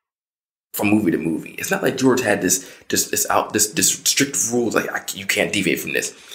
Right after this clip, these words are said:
He had a, he had an ideal, he had an outline, and he deviated when needed because when you're making films, you have to be able to deviate from certain things because the reality of the situation. Sometimes things don't work out the way you work out on set, and you gotta change that. Sometimes scenes don't work. That you had,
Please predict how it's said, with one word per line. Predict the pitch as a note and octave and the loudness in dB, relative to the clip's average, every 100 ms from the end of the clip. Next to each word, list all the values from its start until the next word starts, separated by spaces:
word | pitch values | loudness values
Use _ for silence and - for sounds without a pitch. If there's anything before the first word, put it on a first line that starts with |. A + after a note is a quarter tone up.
| - - | -20 0
He | F#3+ | 0
had | F#3+ F3+ | 2 2
a, | D#3+ - | 0 -2
he | C#3+ F3+ | -2 0
had | E3+ | 2
an | |
ideal, | D3+ D3+ A#2+ A#2 A#2 | 0 0 -2 -4 -6
he | B2 D3 | -6 -4
had | |
an | D3 | -2
outline, | A2+ - A2 A2+ A2+ - - - | 0 0 -2 -4 -8 -16 -16 -6
and | A#2+ | -6
he | |
deviated | A2+ C#3 C3 B2 G#2 | 2 6 6 6 4
when | A2 | 2
needed | B2 A#2 F2+ | 4 2 2
because | - G2+ G2 - - - | -2 -2 -2 -4 -14 -10
when | G#2+ | -2
you're | D3 | 2
making | D#3+ C3+ A#2+ | 2 2 0
films, | - - - - - | 2 2 2 0 -4
you | |
have | - | -4
to | - | -2
be | - F2+ | 2 4
able | - | 2
to | |
deviate | F#2 G#2 G#2 - | 2 2 2 0
from | G2+ | 0
certain | - - - | 0 0 -2
things | - - | -6 -6
because | - G#2 G2 | -4 -4 0
the | G2+ | 2
reality | G#2 A2 A2+ - | 4 6 4 2
of | C#2+ - | 0 0
the | |
situation. | - - A2 A2 - - - - - _ - | -6 -2 0 0 -2 -8 -16 -20 -20 _ 0
Sometimes | A#2 A#2 G#2+ - | 0 2 0 2
things | A2 G#2+ | 2 2
don't | A2 | 4
work | A2 | 2
out | A2+ | 2
the | |
way | A2 | 2
you | A#2 | 2
work | A#2+ B2 | 2 2
out | C3 | 2
on | A2 | 0
set, | - - - | 0 0 -2
and | - | -2
you | - | 0
gotta | D2+ | 2
change | - A#2+ G#2+ | 2 0 0
that. | - - - - | -4 -8 -16 -4
Sometimes | E3+ F3+ D#3 D3 | -2 2 2 4
scenes | C#3+ C#3+ | 2 4
don't | D#3 C#3+ | 4 4
work. | F3 - - - | 0 -2 -4 -2
That | - B2+ | 0 4
you | B2 | 4
had, | A#2+ - - | 4 -2 -10